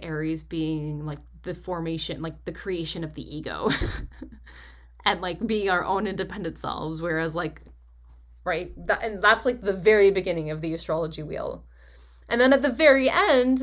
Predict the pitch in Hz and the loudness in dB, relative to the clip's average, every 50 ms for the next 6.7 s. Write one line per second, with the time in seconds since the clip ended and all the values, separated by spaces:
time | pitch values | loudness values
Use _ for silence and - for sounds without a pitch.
0 | 269 233 233 202 202 - 220 220 - - 349 311 311 - 311 262 240 208 196 190 | 2 0 0 -2 0 -4 -4 -4 -2 -2 -2 -2 0 0 0 0 0 0 -2 -4
1 | 196 208 196 185 185 208 180 - - 214 208 208 190 175 214 220 214 208 185 190 | -4 -4 -4 -2 -2 -2 -4 -4 -6 -2 0 0 0 2 0 0 -2 -2 -4 -2
2 | 202 233 262 302 302 320 320 320 302 311 311 539 554 320 220 190 160 - 392 381 | 0 0 2 2 2 2 2 0 2 4 4 6 6 6 6 6 6 6 6 6
3 | - - 453 440 415 - 349 - - - - - - - - - - 262 269 262 | 10 12 12 12 12 10 4 0 -2 -10 -18 -18 -18 -16 -6 -2 2 4 4 4
4 | 247 240 247 254 240 233 262 277 311 302 294 254 247 233 226 214 - - 185 180 | 4 4 2 2 4 4 4 4 4 2 0 0 0 0 -2 -4 -4 -2 -2 0
5 | 180 175 165 165 165 165 165 160 160 165 - - 160 156 165 160 156 151 147 151 | 0 0 0 0 0 0 -2 -4 -6 -6 -6 -6 -6 -4 -2 -2 -2 -2 -2 -2
6 | 160 160 156 156 - - 156 147 143 147 - - - | -4 -4 -6 -10 -6 -4 -2 -2 -2 -2 -6 -8 -14